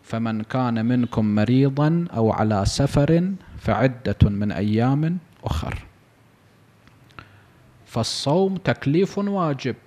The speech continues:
وبني عليه الإسلام، كما في صحيحة زرارة عن الإمام الباقر عليه الصلاة والسلام:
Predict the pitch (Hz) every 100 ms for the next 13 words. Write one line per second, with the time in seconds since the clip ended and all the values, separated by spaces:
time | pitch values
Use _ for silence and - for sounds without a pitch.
0 | - - _ _ _ _ _ _ _ _
1 | _ 117 117 117 117 139 196 196 180 147
2 | 123 120 123 120 110 113 107 107 - 117
3 | 113 110 98 95 95 - _ _ _ _
4 | _ _ _ - 117 117 110 - 107 -
5 | - 117 110 104 107 101 104 113 127 131
6 | 143 107 107 98 101 117 117 104 98 110
7 | 131 - 147 127 147 151 - 147 151 151
8 | - 156 - 156 165 190